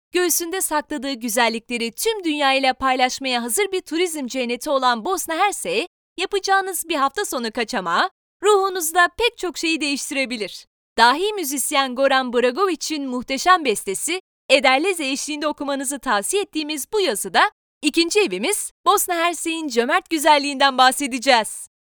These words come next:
Gidelim de nasıl gidelim? Ortalama bir saat kırk dakikalık uçuşlarla ulaşılabilen Bosna Hersek'e Türk Hava Yolları ve Pegasus'un karşılıklı düzenlediği aktarmasız uçuşlarla gidebilirsiniz. Üstelik Pegasus'ta uçarsanız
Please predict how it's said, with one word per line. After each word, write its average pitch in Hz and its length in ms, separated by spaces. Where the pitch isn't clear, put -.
Gidelim 311 340
de 453 220
nasıl 403 160
gidelim? 294 460
Ortalama 240 600
bir 359 80
saat 339 360
kırk - 280
dakikalık 302 540
uçuşlarla 311 580
ulaşılabilen 226 800
Bosna 381 340
Hersek'e 294 560
Türk 381 220
Hava 320 180
Yolları 208 380
ve 370 120
Pegasus'un 349 760
karşılıklı 269 640
düzenlediği 226 680
aktarmasız 359 680
uçuşlarla 320 520
gidebilirsiniz. 269 1000
Üstelik 359 480
Pegasus'ta 330 540
uçarsanız 262 760